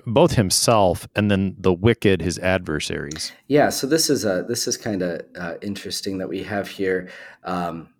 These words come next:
Speaker 2: Da-, David's confessing, um, in six, uh, in seventeen, "O Lord, let me not be put to shame, for I call upon you. Let the wicked be put to shame. Let them go silently to Sheol." Again, we've seen this in, in,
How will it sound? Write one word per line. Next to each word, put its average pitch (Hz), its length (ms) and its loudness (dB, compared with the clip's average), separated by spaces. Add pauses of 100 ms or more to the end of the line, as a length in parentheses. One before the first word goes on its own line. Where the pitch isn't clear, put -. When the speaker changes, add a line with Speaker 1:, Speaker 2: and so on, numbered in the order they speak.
(1300)
Speaker 2:
Da-, 117 260 0
David's 113 400 0
confessing, 101 960 -2
um, 87 380 -8 (800)
in 101 120 -8
six, - 440 -4
uh, 104 240 -2
in 104 120 -2
seventeen, 117 460 0
"O 101 80 0
Lord, 113 260 4
let 113 180 2
me 110 120 0
not 110 240 0
be 113 100 -2
put - 220 -8
to 101 80 -6
shame, 110 420 0
for - 260 -4
I 104 140 0
call 104 320 0
upon 87 360 -8
you. 78 240 -12 (360)
Let 113 160 -2
the 123 80 0
wicked 160 460 4
be 90 100 -2
put 90 240 -10
to 82 100 -12
shame. 78 480 -10 (260)
Let 98 180 -4
them 143 180 6
go 123 140 6
silently 90 540 -4
to 90 100 -12
Sheol." 87 460 -6
Again, 92 240 -6
we've 92 140 -6
seen 113 240 -2
this 95 220 -4 (300)
in, 90 280 -12
in, 90 220 -14